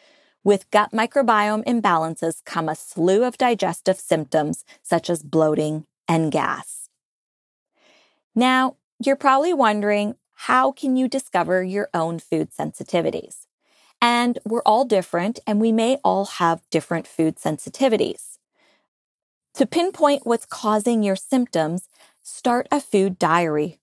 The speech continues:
Write down everything you eat and when your symptoms occur. After about a week or so, look for some correlations that may suggest causation.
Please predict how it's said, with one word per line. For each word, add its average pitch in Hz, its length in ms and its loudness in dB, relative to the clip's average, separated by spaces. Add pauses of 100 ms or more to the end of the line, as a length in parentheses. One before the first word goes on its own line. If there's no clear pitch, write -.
(140)
Write 226 240 0
down 214 440 -2
everything 285 520 2
you 240 200 2
eat 170 340 0 (300)
and 226 200 2
when 185 220 2
your 185 140 0
symptoms 160 520 -4
occur. 156 480 0 (840)
After 165 320 0
about 277 260 4
a 285 60 2
week 226 260 0
or 208 80 0
so, 202 380 0 (260)
look 269 300 2
for - 180 -4
some 302 260 -4
correlations 185 1000 0
that 254 340 -2
may 214 320 0
suggest 170 760 -2 (140)
causation. - 760 -2